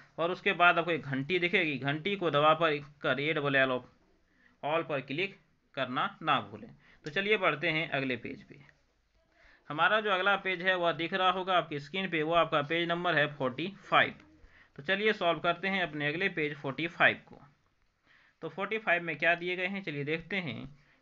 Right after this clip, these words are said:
तो इनमें जो सवाल दिए गए हैं वो आपके स्क्रीन पे दिख रहा होगा। सवाल है, "Now try to do the exercise that follow, match the picture with the correct sentence।"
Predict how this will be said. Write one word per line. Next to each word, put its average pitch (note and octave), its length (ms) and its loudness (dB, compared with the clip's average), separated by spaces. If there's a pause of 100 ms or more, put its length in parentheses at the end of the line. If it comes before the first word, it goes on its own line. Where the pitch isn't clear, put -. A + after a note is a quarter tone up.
(100)
तो F3 40 -8
इनमें G#3 240 -6
जो G#3 80 -6
सवाल E3+ 380 0
दिए F3 180 -4
गए F#3+ 120 -2
हैं D#3+ 220 -4
वो D#3 100 -4
आपके D3+ 300 0
स्क्रीन D3 260 -8
पे C3 100 -4
दिख C3 200 -8
रहा E3 160 4
होगा। E3 380 -2
सवाल F#3 380 2
है, C3+ 340 -4 (260)
"Now F3 180 4 (120)
try F3+ 320 6
to E3+ 160 -2
do E3 160 -2 (560)
the D3+ 100 -2
exercise F3 640 2 (320)
that C3+ 180 0 (760)
follow, F3 380 -4 (340)
match F3 240 0
the E3+ 180 2
picture E3 400 -2
with C#3+ 220 -2
the E3+ 180 2 (880)
correct D#3+ 420 -2 (320)
sentence।" B2+ 560 -8